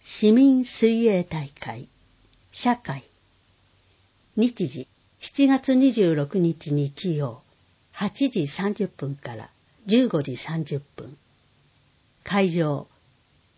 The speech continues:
運動公園プール。対象、小学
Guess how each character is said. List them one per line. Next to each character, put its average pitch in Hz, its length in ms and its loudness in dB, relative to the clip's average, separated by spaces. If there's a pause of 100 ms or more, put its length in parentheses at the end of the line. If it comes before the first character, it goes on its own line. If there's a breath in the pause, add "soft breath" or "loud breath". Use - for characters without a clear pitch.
(500)
運 254 240 4
動 254 260 4
公 214 300 0
園 127 320 -4
プ 196 140 -4
ー 143 120 -2
ル。 - 180 -18 (1000)
対 202 200 0
象、 165 380 -4 (380)
小 254 240 0
学 254 200 -4